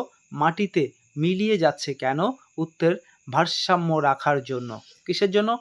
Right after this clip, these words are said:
ভারসাম্য রাখার জন্য। কুড়ি নম্বর প্রশ্ন, "ভারসাম্য রক্ষার্থে মাটিতে মিশে যাচ্ছে কি?" ফাঁসির মঞ্চ। উত্তরটি হবে ফাঁসির মঞ্চ। একুশ নম্বর প্রশ্ন, "ফাঁসির মঞ্চ কাকে ঝুলিয়ে দিচ্ছে?" উত্তর হচ্ছে তুচ্ছ ফুসরেকে। তুচ্ছ কি?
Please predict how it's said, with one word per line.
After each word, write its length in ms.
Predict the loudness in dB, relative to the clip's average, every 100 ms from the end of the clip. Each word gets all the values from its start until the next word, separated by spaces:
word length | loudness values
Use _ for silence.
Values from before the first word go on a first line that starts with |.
| _ _ 2
ভারসাম্য 480 | 2 2 0 2
রাখার 340 | 2 2 2 -2
জন্য। 260 | -4 -8 -12 -20 _
কুড়ি 160 | -2 2
নম্বর 280 | 2 2
প্রশ্ন, 300 | -2 -8 -10
"ভারসাম্য 480 | -2 0 2 2 2
রক্ষার্থে 580 | 0 -2 2 2 2 -2
মাটিতে 440 | 2 0 0 -2
মিশে 300 | -2 -2 -2
যাচ্ছে 340 | 2 2 2 -4
কি?" 260 | 0 0 0 -10 -20 _
ফাঁসির 460 | 2 2 4 -4 -4
মঞ্চ। 400 | -4 -6 -8 -12 -14 _ _
উত্তরটি 320 | -2 -2 0
হবে 160 | 0 0 -2 _ _
ফাঁসির 400 | 2 2 2 0
মঞ্চ। 340 | 0 -2 -4 -10 -8
একুশ 260 | -6 -4 0
নম্বর 200 | 0 0
প্রশ্ন, 340 | -2 -6 -8 -8 -14 _ 0
"ফাঁসির 320 | 0 0 -2
মঞ্চ 300 | 0 0 0
কাকে 480 | 4 4 6 2 0 -6 _ 0
ঝুলিয়ে 260 | 2 4
দিচ্ছে?" 340 | 2 -4 0 0 0 -20 _
উত্তর 300 | -6 4 4
হচ্ছে 320 | 4 -2 -6 -8 _
তুচ্ছ 360 | -8 -8 -6 0 0 0 -18 _ _
ফুসরেকে। 720 | -2 -2 -2 2 2 2 -4 -10 _ -20 _ _ -20 -2
তুচ্ছ 260 | -2 0
কি? 260 | 0 0 -4